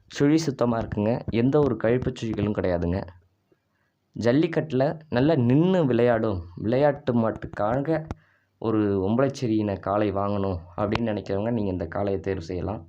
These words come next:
நல்ல விளையாட்டு மாடா வருங்க. அதிக பாய்ச்சல் குணங்க இந்த காளையை பொறுத்த வரைக்கும். இந்த காளை இருக்கும் இடம் பார்த்தீங்கன்னா,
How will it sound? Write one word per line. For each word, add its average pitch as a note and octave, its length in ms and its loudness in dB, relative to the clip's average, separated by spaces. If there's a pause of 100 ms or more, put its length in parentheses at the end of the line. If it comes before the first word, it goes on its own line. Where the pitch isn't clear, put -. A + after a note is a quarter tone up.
(720)
நல்ல C#3 180 2
விளையாட்டு B2+ 500 0
மாடா A2 300 2
வருங்க. F#2+ 400 -2 (1400)
அதிக C#3+ 420 0
பாய்ச்சல் B2 500 0
குணங்க F2+ 260 0
இந்த E2+ 160 0
காளையை F2 380 -2
பொறுத்த D#2 280 -6
வரைக்கும். F2 380 -2 (1300)
இந்த A2+ 200 -2
காளை C3 300 2
இருக்கும் A#2 300 0
இடம் G#2+ 300 2
பார்த்தீங்கன்னா, F#2+ 420 -2